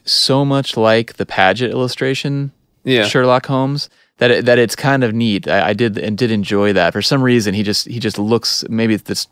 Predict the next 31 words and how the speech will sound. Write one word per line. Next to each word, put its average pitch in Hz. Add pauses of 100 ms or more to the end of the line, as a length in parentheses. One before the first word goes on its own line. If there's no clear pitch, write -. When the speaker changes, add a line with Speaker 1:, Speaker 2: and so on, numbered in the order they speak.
Speaker 1:
distortion 107
in 90
the 87
glass 95
or 95
something, 92
but 98
he 104
looks 104
like 92
the -
Paget 101
Holmes 92
in, 98
in 98
that 87
shot 87 (160)
to -
me. 87 (240)
Speaker 2:
I, 117
I 123
like 123
when 113
Holmes 110
asks 98
where 104
the 98
Rock 101
of 98
Gibraltar 101
ship -